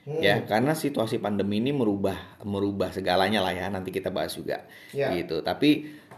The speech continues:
Speaker 2: eh, jadi sebenarnya dari pemerintah negara manapun sebenarnya ingin perekonomiannya kan tumbuh pasti.
Speaker 1: Betul.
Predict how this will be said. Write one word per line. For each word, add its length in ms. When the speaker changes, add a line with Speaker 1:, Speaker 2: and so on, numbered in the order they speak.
Speaker 2:
eh, 800
jadi 400
sebenarnya 640
dari 320
pemerintah 800
negara 480
manapun 640
sebenarnya 560
ingin 480
perekonomiannya 720
kan 160
tumbuh 240
pasti. 320
Speaker 1:
Betul. 400